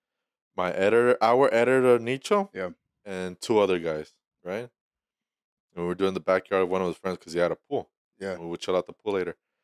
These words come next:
Speaker 1: But it was about bullying. Um, it would, fuck, I shoulda, I shoulda, I shoulda, I shoulda brought up the video.
Speaker 2: Before.
Speaker 1: Yeah, before. It's gonna be hard to explain.
Speaker 2: Okay, how about, how about we pause,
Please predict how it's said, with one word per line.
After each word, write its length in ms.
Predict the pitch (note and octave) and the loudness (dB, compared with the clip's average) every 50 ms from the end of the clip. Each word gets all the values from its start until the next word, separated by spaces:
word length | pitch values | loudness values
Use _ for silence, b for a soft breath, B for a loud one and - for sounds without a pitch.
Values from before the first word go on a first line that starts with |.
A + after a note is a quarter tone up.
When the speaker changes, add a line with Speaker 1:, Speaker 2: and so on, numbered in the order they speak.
| _ _ _ _ _ _ _ _ _ _ _ _ _ _ _ - | _ _ _ _ _ _ _ _ _ _ _ _ _ _ _ -4
Speaker 1:
But 80 | F#2 F#2 | -2 0
it 20 | F2+ | 2
was 180 | F2+ F#2+ F#2 | 2 2 2
about 380 | F#2+ F2+ - F2 E2+ F2 F2 - | 0 0 0 0 0 0 0 -4
bullying. 500 | - F#2 F#2 G#2 A#2+ B2 B2+ C3 B2+ A#2+ _ _ _ _ _ _ _ _ _ _ _ _ _ _ _ - | -4 -4 -2 -2 -2 -4 -6 -6 -8 -12 _ _ _ _ _ _ _ _ _ _ _ _ _ _ _ -6
Um, 440 | F#2 F2+ F2+ F2+ F2 E2+ E2+ E2 - _ _ _ _ _ _ _ _ _ _ _ _ _ _ | -2 0 0 0 0 0 -4 -10 -14 _ _ _ _ _ _ _ _ _ _ _ _ _ _
it 40 | G2 | 0
would, 200 | G2+ A2 - - | 2 2 2 0
fuck, 200 | - - G2 F#2 | -6 -8 -6 -4
I 60 | G2 A2 | -4 -2
shoulda, 320 | - - E3+ D#3+ D3+ A#2 | 0 0 2 4 4 4
I 40 | G#2+ | 2
shoulda, 440 | - - D3+ C#3 C3 A#2 F#2+ F2 - _ _ _ _ _ _ _ | 2 0 0 0 2 2 0 0 -2 _ _ _ _ _ _ _
I 40 | - | -8
shoulda, 340 | - - C3+ G2 E2 E2+ - _ _ - | 0 2 4 4 4 2 0 _ _ -6
I 60 | A2 | -4
shoulda 240 | - - F2+ E2+ D#2+ | -2 0 0 0 2
brought 160 | - E2 D#2+ | 2 2 2
up 120 | D2+ - _ | 0 -2 _
the 60 | D#2+ | _
video. 360 | D2+ E2 E2 D#2 D#2 D#2 D2 - _ _ _ _ _ _ _ _ _ _ - | _ -12 -12 -10 -10 -12 -16 -18 _ _ _ _ _ _ _ _ _ _ -8
Speaker 2:
Before. 560 | A#2 A2+ G#2 - - - G2+ G2+ G2 F#2+ F#2 _ _ _ _ | -4 -4 -4 -4 -2 -2 -2 0 -2 -2 -6 _ _ _ _
Speaker 1:
Yeah, 180 | F2+ F2+ F2 E2+ | -4 -2 -2 -2
before. 560 | D2+ D#2+ - _ _ - D#2+ D#2+ D#2+ D#2 - _ _ _ _ _ _ _ _ _ _ _ | -2 -6 -12 _ _ -6 -4 -4 -4 -4 -6 _ _ _ _ _ _ _ _ _ _ _
It's 140 | - F2+ F2+ | -12 -10 -6
gonna 140 | G#2 A2 G2+ | -6 -6 -4
be 120 | E2+ E2+ | -4 -4
hard 220 | E2 - F2+ E2 - | -2 -2 -2 -2 -2
to 100 | - E2 | -6 -14
explain. 460 | D2+ - - _ - E2 E2 E2 D#2+ - _ _ _ _ _ _ _ _ _ _ _ _ _ _ _ _ _ _ _ _ _ | -14 -14 -14 _ -10 -8 -8 -8 -10 -14 _ _ _ _ _ _ _ _ _ _ _ _ _ _ _ _ _ _ _ _ _
Speaker 2:
Okay, 200 | A2 A2+ - B2 | -4 0 0 2
how 100 | A2 A#2+ | 2 4
about, 320 | A#2+ C3 C3 B2 A2+ - _ _ _ _ _ - | 4 4 4 4 2 0 _ _ _ _ _ -4
how 80 | A2 | 0
about 240 | A2+ B2 A#2+ A#2 F2 | 2 2 2 2 2
we 300 | G#2+ A2 G#2+ G#2 G2 - _ _ _ _ _ _ _ _ _ _ _ _ - | 0 -2 -2 -2 -2 -4 _ _ _ _ _ _ _ _ _ _ _ _ 0
pause, 400 | A#2+ A#2 A#2 A#2+ B2 A#2 - | 2 4 4 4 4 2 -2